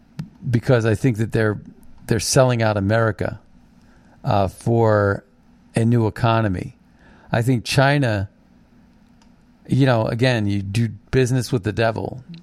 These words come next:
You deal with the devil, you get burned. I think that they're,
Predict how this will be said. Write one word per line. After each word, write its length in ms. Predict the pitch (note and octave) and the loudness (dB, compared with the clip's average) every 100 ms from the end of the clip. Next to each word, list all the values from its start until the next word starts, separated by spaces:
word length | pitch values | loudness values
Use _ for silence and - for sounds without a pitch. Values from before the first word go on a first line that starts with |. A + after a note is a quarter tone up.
| _ - | _ -8
You 120 | G2+ | -6
deal 320 | G2 A#2 B2+ | -2 -2 0
with 140 | B2 | -2
the 80 | - | -4
devil, 480 | G2+ A#2 C3 D#3+ D#3+ _ - _ - | -2 0 0 -4 -8 _ -20 _ -6
you 120 | A2+ | -4
get 240 | A2+ G2 | -2 -4
burned. 420 | - G2 - - - _ _ _ - - - - - | -4 -2 -4 -8 -14 _ _ _ -20 -20 -20 -8 -4
I 120 | A2 | -2
think 240 | - B2 | -2 -2
that 140 | B2 G2 | -2 -2
they're, 340 | A#2 A2+ | -2 -2